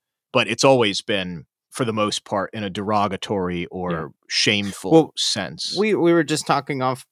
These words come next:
Speaker 2: off mic before the episode. It's like, it's a, it's, we only knew her as a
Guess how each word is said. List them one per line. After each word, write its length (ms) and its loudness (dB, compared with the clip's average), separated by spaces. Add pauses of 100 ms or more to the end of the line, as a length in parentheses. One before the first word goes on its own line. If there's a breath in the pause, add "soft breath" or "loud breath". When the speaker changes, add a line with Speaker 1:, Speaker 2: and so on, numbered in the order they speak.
(140)
Speaker 2:
off 280 -2
mic 220 -4
before 280 -8
the 140 -4
episode. 540 -4
It's 260 -8
like, 180 -4
it's 200 -10
a, 180 -6
it's, 640 -10
we 180 -2
only 220 0
knew 300 0
her 240 0
as 260 -2
a 300 2